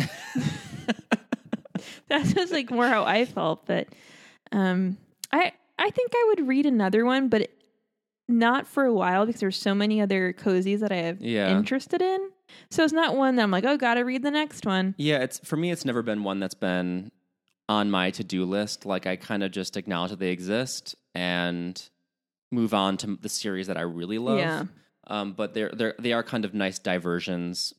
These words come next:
Speaker 2: when you pick them up. And so I read Brandy and Bullets, set in Cabot Cove, and there's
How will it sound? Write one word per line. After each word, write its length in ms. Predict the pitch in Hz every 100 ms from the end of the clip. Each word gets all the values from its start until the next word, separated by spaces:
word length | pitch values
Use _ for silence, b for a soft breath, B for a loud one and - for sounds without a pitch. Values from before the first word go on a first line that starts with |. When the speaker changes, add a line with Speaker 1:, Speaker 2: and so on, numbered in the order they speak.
| _
Speaker 2:
when 300 | 98 95 87
you 60 | 90
pick 180 | 101 -
them 160 | 87
up. 260 | 82 107 - _ b b _ _
And 140 | - 110
so 220 | - 107
I 160 | 107 131
read 340 | 156 139 113 -
Brandy 460 | - 98 95 107 104
and 140 | 92 90
Bullets, 600 | 85 73 85 - - - _ B B _
set 220 | - - 147
in 80 |
Cabot 320 | 147 139 123 -
Cove, 480 | 113 98 95 95 101
and 260 | 107 104 98
there's 640 | 101 98 98 95 90 -